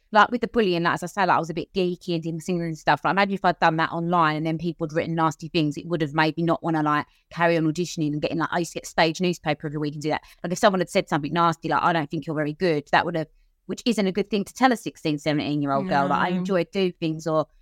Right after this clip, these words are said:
Speaker 1: like, as you say, like, someone, someone could comment that they thought you looked fat in that, or you didn't look very pretty, or you awful braces. Like, you get taunted when you go home. When you read something, it's worse. Like,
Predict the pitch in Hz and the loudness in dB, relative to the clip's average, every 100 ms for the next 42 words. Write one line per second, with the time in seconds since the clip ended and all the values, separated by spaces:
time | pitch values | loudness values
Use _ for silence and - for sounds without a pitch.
0 | - 196 185 196 175 240 202 156 147 - | 2 4 4 -2 -2 2 4 4 2 0
1 | 196 196 170 - 214 180 170 - 190 143 | -2 0 0 -2 -2 -2 -4 -2 -2 0
2 | 147 160 156 151 - - 190 - 151 156 | -2 -2 -6 -6 -6 2 4 4 0 -2
3 | 139 - 156 160 165 170 147 156 151 - | -2 -2 -4 -2 -2 -2 -2 -2 -2 -2
4 | 185 151 147 151 160 - 190 - 175 190 | -2 0 -2 -2 -4 -2 -2 -4 0 4
5 | 185 - - - _ - 208 226 - 247 | 4 2 -4 -4 _ -4 0 0 0 0
6 | 208 185 170 180 165 170 - 202 156 175 | 0 0 0 0 0 -2 0 0 0 -2
7 | 202 202 180 208 - 156 - 151 147 - | -2 0 0 0 -2 -6 -6 -10 -12 -6
8 | 156 151 160 214 - 175 160 | -2 2 2 2 0 2 2